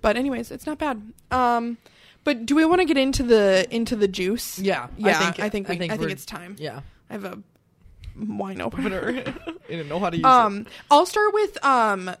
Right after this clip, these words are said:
Speaker 1: that the Press Gazette released. I'll start this, um, this off with this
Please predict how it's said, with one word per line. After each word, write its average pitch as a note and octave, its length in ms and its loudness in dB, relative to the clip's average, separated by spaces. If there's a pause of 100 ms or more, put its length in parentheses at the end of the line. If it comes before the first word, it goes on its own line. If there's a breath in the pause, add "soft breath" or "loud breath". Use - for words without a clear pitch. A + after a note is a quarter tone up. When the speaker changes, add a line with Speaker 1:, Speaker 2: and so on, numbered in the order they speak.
(580)
Speaker 1:
that A3+ 420 4 (1000)
the A#3 320 6
Press B3+ 260 0
Gazette G#3 380 2
released. G#3+ 640 -2 (200)
I'll A3 140 4
start A3 300 0
this, G#3+ 280 0
um, - 540 -6 (2250)
this G#3 300 -4
off F#3+ 340 -2
with - 320 -8
this - 600 -10